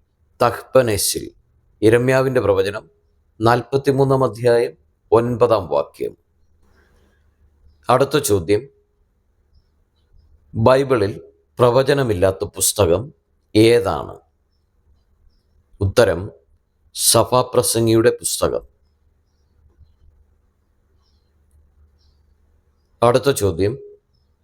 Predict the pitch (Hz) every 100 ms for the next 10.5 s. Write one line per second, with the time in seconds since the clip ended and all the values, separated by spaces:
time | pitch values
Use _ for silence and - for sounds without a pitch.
0 | _ _ _ _ _ _ _ _ _ _
1 | _ _ - - 139 135 139 147 151 147
2 | 107 90 85 80 104 - _ _ _ -
3 | 110 117 117 - 90 85 - _ _ _
4 | 104 113 113 80 50 - _ _ _ _
5 | _ _ _ _ _ _ _ - - 101
6 | - 101 92 131 160 _ _ _ _ 113
7 | 120 123 123 104 78 - - _ _ 107
8 | 113 123 127 123 123 - 113 110 117 -
9 | _ _ - 110 117 117 135 135 123 87
10 | 101 98 95 117